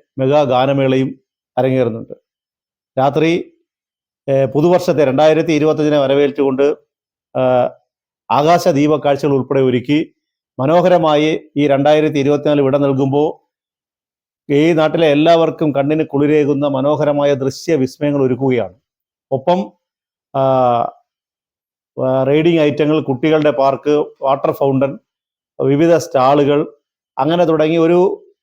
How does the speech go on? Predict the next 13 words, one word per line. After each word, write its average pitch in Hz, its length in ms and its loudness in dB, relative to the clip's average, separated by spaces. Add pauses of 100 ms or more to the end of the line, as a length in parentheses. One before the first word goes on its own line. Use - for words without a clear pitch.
(520)
മഹാമാമാങ്കത്തിന് 170 960 0
വേണ്ട 151 180 0 (180)
എല്ലാ 156 240 2 (600)
മുന്നൊരുക്കങ്ങൾ 180 640 0
ഇതിൻ്റെ 170 280 0
ഭാഗമായി 147 340 0
നമ്മളിവിടെ 131 400 -2
സംഘടിപ്പിച്ചിട്ടുണ്ട്. 120 640 -6 (760)
വരുന്ന 175 320 2 (320)
ആളുകൾക്ക് 151 540 0 (580)
ഒരു 160 280 2
നിലയിലും 160 380 2
നിരാശപ്പെടാത്ത 147 640 0